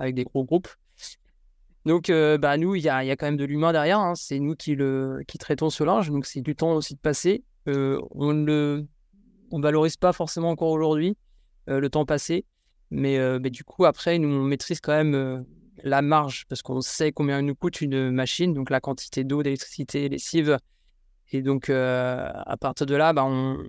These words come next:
on impute ça dans, dans les frais de ménage. Du coup, comme une, une blanchisserie, on pourrait, on pourrait déléguer.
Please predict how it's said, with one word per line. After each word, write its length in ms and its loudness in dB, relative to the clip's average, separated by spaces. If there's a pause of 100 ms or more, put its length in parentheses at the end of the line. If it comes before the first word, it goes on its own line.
on 220 -2
impute 420 -2
ça 200 2
dans, 280 0 (360)
dans 100 0
les 100 2
frais 220 0
de 40 2
ménage. 420 0 (260)
Du 140 -6
coup, 140 -4
comme 240 4
une, 360 2 (720)
une 160 -2
blanchisserie, 500 0
on 180 0
pourrait, 420 -6 (100)
on 80 -4
pourrait 200 0
déléguer. 380 -2